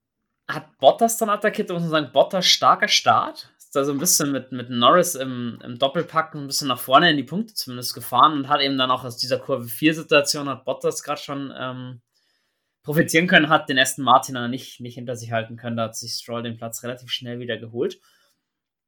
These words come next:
Und ja, da waren so diese, diese Grundordnung mal mit dabei. Ähm, Verstappen hat relativ schnell vier Sekunden Vorsprung rausgefahren. Perez war so ein bisschen auf Lauerstellung bei Leclerc.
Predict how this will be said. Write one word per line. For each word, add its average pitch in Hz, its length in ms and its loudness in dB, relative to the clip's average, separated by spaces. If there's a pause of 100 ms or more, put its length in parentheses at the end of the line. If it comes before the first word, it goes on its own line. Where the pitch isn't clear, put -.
(680)
Und 120 120 -10
ja, 127 120 6
da 135 60 4
waren 135 200 6
so 143 100 -2
diese, 127 340 -4 (460)
diese 123 240 -6
Grundordnung 143 720 2
mal 135 160 2
mit 131 180 -6
dabei. 110 640 2
Ähm, 110 640 -8 (1000)
Verstappen 147 540 4
hat 147 80 6
relativ 139 340 6
schnell 143 600 4
vier 156 240 2
Sekunden 139 380 -6
Vorsprung 131 460 -4
rausgefahren. 123 720 4
Perez 127 520 0
war 120 160 8
so 120 80 -6
ein - 20 -6
bisschen 120 220 0
auf 113 120 -4
Lauerstellung 117 600 4
bei 104 100 2
Leclerc. 123 540 2